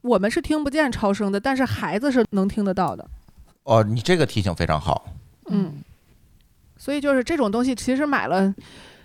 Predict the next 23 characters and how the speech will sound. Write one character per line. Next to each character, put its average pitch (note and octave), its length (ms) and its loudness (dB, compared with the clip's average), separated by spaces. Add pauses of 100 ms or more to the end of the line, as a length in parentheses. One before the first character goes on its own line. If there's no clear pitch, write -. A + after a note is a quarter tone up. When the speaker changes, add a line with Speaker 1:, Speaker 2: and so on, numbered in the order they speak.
(100)
Speaker 1:
唉， - 280 -2 (1400)
不 A3+ 60 0
好 G3 140 0
说。 F3+ 320 -4 (880)
Speaker 2:
就 F#2 200 -8
没 G2 160 -2
法 B2 120 4
评 G#2+ 140 -2
价 A2 220 4
了， E2 120 2
是 F2+ 140 -4
吧？ D2+ 260 2
那 G2+ 80 2
咱 G#2+ 160 6
说 A2+ 140 0
下 A2 260 4
一 E2 60 2
个 D#2 160 2
吧。 C#2 160 0 (160)
Speaker 1:
嗯。 D2 260 2 (120)
Speaker 2:
嗯， A#2+ 100 10 (200)
<laughs> - 280 -14
就， E2+ 260 2